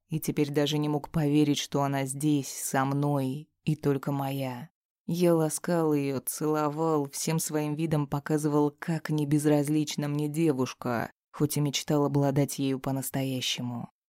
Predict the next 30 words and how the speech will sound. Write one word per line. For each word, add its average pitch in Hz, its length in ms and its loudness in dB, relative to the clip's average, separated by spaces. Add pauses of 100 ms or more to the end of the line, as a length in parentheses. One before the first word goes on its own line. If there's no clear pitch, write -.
(120)
Мы 170 220 8
оба 160 200 6
сгорали 156 460 4
от 147 160 2
желания 151 680 2
и 131 40 -6
чувствовали, 151 520 -2
что - 240 -4
выдержка 151 640 0
уже 143 280 2
на 151 200 2
грани, 143 720 0 (320)
но, 151 180 2
тем 151 200 0
не 147 80 0
менее, 156 360 2
никто 151 380 2
не 156 140 4
переходил 151 600 0
к 147 100 -4
более 143 340 4
решительным 139 640 -2
действиям. 131 640 -6 (380)
Мы 180 160 6
просто 156 300 0
наслаждались 147 680 0
прикосновениями 143 1000 -2
друг 135 280 -2
к - 20 -8
другу. 131 500 -6